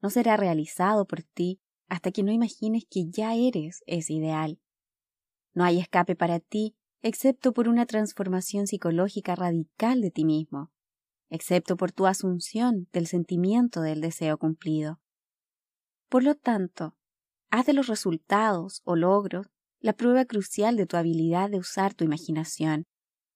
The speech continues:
Todo depende de tu actitud hacia ti mismo. Aquello que no afirmes como verdadero de ti mismo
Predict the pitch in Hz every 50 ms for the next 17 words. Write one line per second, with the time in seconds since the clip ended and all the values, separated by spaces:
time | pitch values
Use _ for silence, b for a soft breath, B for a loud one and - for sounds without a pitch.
0 | _ _ _ _ _ _ - 175 170 165 175 185 185 180 - - 190 208 226 220
1 | 208 190 180 175 - 202 196 190 - - 190 - _ - 233 247 262 254 220 -
2 | - 180 165 - 175 170 175 175 175 180 170 - 156 143 - _ _ _ _ _
3 | _ _ _ _ _ _ _ _ _ _ _ _ - - 220 - - 269 269 277
4 | 269 - - 220 202 208 240 269 - - - 220 226 240 233 185 185 - - 165
5 | 165 160 160 156 160 160 156 160 170 180 185 196 185 180 165 - 165 160 170 185
6 | 196 196 - 208 208 214 226